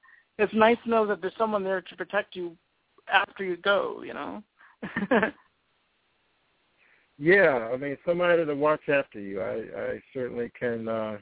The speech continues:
Speaker 2: relate to that. So now, Diana, I
Speaker 1: And
Speaker 2: heard
Speaker 1: we're,
Speaker 2: that there's
Speaker 1: and we're
Speaker 2: Go
Speaker 1: shoot-,
Speaker 2: ahead.
Speaker 1: we're shooting at this, we're shooting at this beautiful mortuary in Altadena, California. We, we went there to shoot the, uh, Kickstarter video. I know, I don't know if you've seen that, but it's, I mean, it's just a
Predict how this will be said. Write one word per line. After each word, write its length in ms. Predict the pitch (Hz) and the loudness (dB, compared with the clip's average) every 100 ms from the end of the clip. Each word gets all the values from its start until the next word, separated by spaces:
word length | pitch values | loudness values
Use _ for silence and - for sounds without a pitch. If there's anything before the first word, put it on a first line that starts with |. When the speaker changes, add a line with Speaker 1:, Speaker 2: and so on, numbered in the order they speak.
| - | -4
Speaker 2:
relate 320 | 120 120 131 | 2 4 4
to 60 | 139 | 2
that. 200 | 143 156 - | 4 4 4
So 80 | 185 | 6
now, 200 | 185 180 | 8 8
Diana, 380 | 185 202 254 | 6 6 6
I 60 | 208 | 6
Speaker 1:
And 140 | 214 | 6
Speaker 2:
heard 60 | 214 | 6
Speaker 1:
we're, 180 | 214 - | 6 6
Speaker 2:
that 60 | - | 2
there's 180 | 226 208 - - | -6 -6 -4 4
Speaker 1:
and 280 | 233 233 | 6 6
we're 100 | 254 233 | 2 2
Speaker 2:
Go 40 | |
Speaker 1:
shoot-, 160 | 185 175 | 4 4
Speaker 2:
ahead. 180 | 247 | 4
Speaker 1:
we're 180 | 240 233 | 4 2
shooting 340 | - 277 262 254 | 2 -2 0 0
at 100 | - | 0
this, 140 | 202 - _ _ - - - | -4 -6 _ _ -20 -20 -8
we're 120 | 202 - | -6 -4
shooting 220 | 254 247 | -4 -2
at 120 | 226 | -2
this 120 | 190 - 202 | -4 -10 -4
beautiful 320 | 226 220 226 | -4 0 0
mortuary 680 | 180 185 - 208 202 202 | 2 0 0 0 2 2
in 80 | 180 | 0
Altadena, 560 | 170 180 - 185 180 185 | 0 0 -4 -10 -8 -4
California. 640 | 180 175 - 175 175 196 | -2 -2 0 -2 0 0
We, 280 | 180 175 - - - _ | 0 -4 -6 -16 -20 _
we 80 | 180 | 0
went 280 | 185 202 202 | 4 4 2
there 220 | 208 202 | 2 2
to 80 | 175 165 - | 0 -4 -4
shoot 160 | 202 - - | -6 -10 -12
the, 260 | 185 170 175 | -8 -2 0
uh, 260 | 175 170 170 - _ _ _ - | 2 0 -4 -14 _ _ _ -2
Kickstarter 540 | 247 - - 214 196 170 | -2 -2 4 6 6 2
video. 240 | 190 190 | 2 4
I 40 | |
know, 200 | 180 185 | 4 2
I 180 | 180 - 196 | -2 -4 -6
don't 100 | 196 | -4
know 140 | 180 | -6
if 100 | 165 | -8
you've 140 | 180 - | -14 -10
seen 160 | 214 190 | -6 -4
that, 200 | 170 170 | -4 -2
but 140 | 170 | -4
it's, 160 | 175 _ - | -6 _ -10
I 40 | 196 | -6
mean, 200 | 190 190 | -6 -6
it's 220 | 180 - | -8 -6
just 200 | - | -6
a 40 | 208 | -4